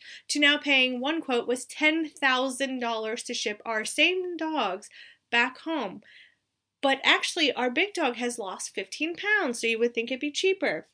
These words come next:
British Airways has made it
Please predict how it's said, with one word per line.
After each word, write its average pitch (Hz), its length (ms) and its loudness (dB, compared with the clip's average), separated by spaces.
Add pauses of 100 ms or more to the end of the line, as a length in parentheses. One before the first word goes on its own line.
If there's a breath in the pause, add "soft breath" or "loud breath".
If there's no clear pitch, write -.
(1400)
British 254 300 0
Airways 208 640 0
has 240 180 -4
made 196 300 -2
it 196 320 -2